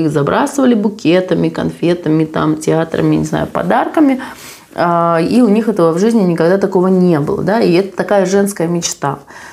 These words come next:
что вот я такая вся из себя сижу, и вдруг он мимо проходил, э, и вот он меня увидел, он меня всем сердцем полюбил,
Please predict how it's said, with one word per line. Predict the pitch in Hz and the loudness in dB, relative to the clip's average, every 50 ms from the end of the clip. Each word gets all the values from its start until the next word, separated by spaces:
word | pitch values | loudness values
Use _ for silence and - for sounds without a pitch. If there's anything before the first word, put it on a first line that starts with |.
| - - | -20 -20
что | - - - 156 156 | -16 -8 -6 -4 0
вот | 180 240 294 370 370 - - | 2 2 2 2 0 0 0
я | 196 170 165 170 165 | 0 2 2 2 0
такая | 170 - - - 151 151 160 | -2 -2 -2 -2 -2 -2 -2
вся | - - 170 165 | -2 -2 -2 -2
из | 156 - - | -2 -2 -4
себя | - 160 156 156 | -2 0 0 0
сижу, | - - 165 170 208 277 339 311 | 0 -2 -2 0 2 2 2 2
и | 220 | 2
вдруг | 185 170 165 170 165 - | 2 0 0 -2 -2 -2
он | 165 156 156 | -2 0 0
мимо | 156 156 151 147 147 | 2 2 0 0 -2
проходил, | - 147 151 - - 156 160 190 226 285 330 339 320 - - - - - - - _ _ - | -2 -4 -4 -2 -2 -2 0 2 2 2 2 2 0 -4 -10 -20 -20 -20 -20 -20 _ _ -6
э, | - 170 170 165 160 | -2 0 0 0 2
и | - 175 | 2 2
вот | 165 165 165 165 | 2 0 0 0
он | 165 160 | 2 2
меня | 156 156 156 151 151 | 2 2 2 2 2
увидел, | 156 175 247 302 - 254 220 | 2 2 2 2 2 2 2
он | 180 160 160 | 2 2 2
меня | 165 160 156 151 | 2 2 0 0
всем | 156 - - 160 160 | -2 -2 -4 -4 -2
сердцем | - - 160 160 - 160 151 | -2 -2 -2 -2 -2 -4 -4
полюбил, | 156 156 151 160 165 190 247 277 330 330 320 | -2 -2 0 0 0 0 2 2 2 2 0